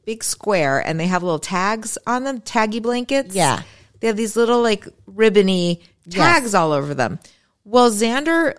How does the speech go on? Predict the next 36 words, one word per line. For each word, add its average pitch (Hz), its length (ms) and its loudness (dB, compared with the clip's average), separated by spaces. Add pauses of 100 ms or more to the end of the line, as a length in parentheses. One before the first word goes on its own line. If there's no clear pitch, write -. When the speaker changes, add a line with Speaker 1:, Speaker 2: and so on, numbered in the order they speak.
Speaker 1:
loved 208 400 0
it - 160 -4
so 220 340 2
much 208 460 0 (420)
when 196 140 -4
he 190 100 0
was 180 140 -2
a 185 60 -2
baby 180 680 0 (300)
that 185 320 0
we 208 160 -4
ended 214 240 0
up 175 120 -4
getting, 196 300 0
like, 165 240 -2
four 220 400 0
of 151 140 0
'em 139 200 -2
because 156 400 2
Speaker 2:
Uh-huh. 160 140 -4
Speaker 1:
in 180 140 -4
case 190 320 0
he 185 120 -2
lost 165 480 0
one, 254 360 -2
like, 180 160 -2
they 190 120 2
all 185 180 4
look 175 260 -2
exactly 156 440 -4
the 147 120 -4
same. 160 420 -2 (800)
And 220 200 2
so 233 200 4
we 214 180 2
would, 190 200 2